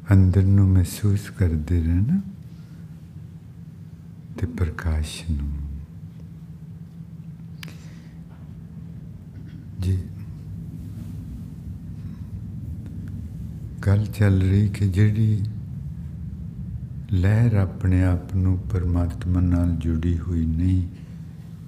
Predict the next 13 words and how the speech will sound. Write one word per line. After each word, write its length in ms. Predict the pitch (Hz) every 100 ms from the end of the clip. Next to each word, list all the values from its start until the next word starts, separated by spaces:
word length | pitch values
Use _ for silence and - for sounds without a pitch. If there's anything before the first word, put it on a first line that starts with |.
| - - - -
ਮਹਿਸੂਸ 800 | 87 82 80 - 98 92 92 -
ਕਰ 220 | - 82
ਰਹੀ, 400 | 76 73 78 76 - - - - - - - - - - - - - - - - - - - - -
ਉਹਦੀ 280 | 95 90 95
ਮੌਤ 480 | 82 85 82 - -
ਹੋਣੀ 420 | 87 78 69 71
ਹੈ 560 | 65 60 - 85 - - - - - - - - - - - - - - - - - - - - - - - - - - - - - - - - - - - - - - - - - - -
ਤੇ 80 |
ਉਹਦਾ 280 | 101 95 98
ਫੇਰ 360 | - - 92 90
ਜਨਮ 480 | - 87 78 80 78
ਹੋਣਾ 440 | - - 101 -
ਹੈ। 320 | - - -